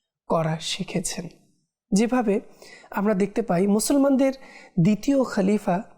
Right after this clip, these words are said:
আমিরুল মুমিনিন হযরত ওমর ফারুক আজম রাদিয়াল্লাহু তাআলা আনহু বলেন, "নামাজে তোমাদের ভাইকে না পেলে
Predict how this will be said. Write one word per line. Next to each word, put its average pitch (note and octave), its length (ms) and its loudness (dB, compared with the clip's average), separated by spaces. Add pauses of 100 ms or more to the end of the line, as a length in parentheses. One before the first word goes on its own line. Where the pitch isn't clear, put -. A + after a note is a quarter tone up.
(120)
আমিরুল C4+ 380 2
মুমিনিন A#3+ 640 2 (320)
হযরত A3 400 0 (100)
ওমর A#3 280 0
ফারুক A3 400 -2 (220)
আজম F#3 420 0
রাদিয়াল্লাহু E3 560 -2
তাআলা E3 300 -2
আনহু E3+ 360 -2 (360)
বলেন, G#3 400 2 (680)
"নামাজে B3+ 460 2
তোমাদের A#3 480 0
ভাইকে F#3 360 -2
না F3 220 2
পেলে F#3+ 400 0